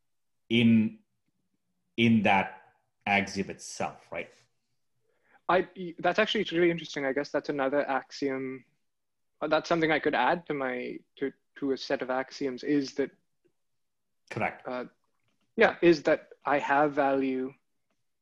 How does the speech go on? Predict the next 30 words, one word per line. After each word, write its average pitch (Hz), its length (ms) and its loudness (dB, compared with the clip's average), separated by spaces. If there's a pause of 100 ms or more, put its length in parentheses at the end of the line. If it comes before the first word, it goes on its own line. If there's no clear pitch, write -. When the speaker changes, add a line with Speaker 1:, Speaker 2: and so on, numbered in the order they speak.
(180)
Speaker 2:
And 156 260 0
because 151 360 4
I 147 100 6
have 135 240 0
value 131 420 0
or 127 80 -2
worth, 131 300 -4
not, 214 240 4
not 202 140 6
that 165 80 4
I've 143 100 4
ever 143 120 4
doubted 139 440 -2
that, 139 200 -2
but 160 120 -4
just 165 240 -4
in 160 120 -4
terms 160 240 -2
of 151 200 -4
it 151 120 -6
makes 151 280 -4
sense 156 240 -4
that 160 160 -6
you 160 140 -2
act 151 260 0
upon 151 300 -2
that 143 200 0
by 143 100 -4
then 139 280 -6
moving 143 440 -4